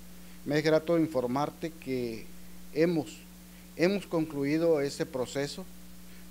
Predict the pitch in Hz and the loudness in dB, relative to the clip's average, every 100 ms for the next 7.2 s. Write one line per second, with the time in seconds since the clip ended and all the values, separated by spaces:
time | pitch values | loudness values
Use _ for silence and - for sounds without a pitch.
0 | - 180 156 - 165 196 190 156 - 160 | 6 6 6 4 4 4 2 -4 0 0
1 | 165 165 156 131 131 147 151 135 131 143 | 0 -4 -4 -2 -2 0 -2 -2 -2 -2
2 | 143 123 127 139 202 - - - - - | 0 0 0 -2 -8 -12 -14 -16 -16 -12
3 | 143 156 165 175 - 135 117 123 127 113 | -2 4 4 2 -4 -2 0 -2 -6 -10
4 | - - - 143 139 127 - 143 147 202 | -16 -18 -4 0 2 0 -2 2 4 4
5 | 208 160 135 - 143 156 - 226 - - | 0 -4 -6 -6 -4 -4 -6 -14 -16 -18
6 | - - 139 131 123 127 123 131 123 135 | -18 -6 -2 -2 -4 -8 -8 -8 -6 -4
7 | 143 151 | -4 -6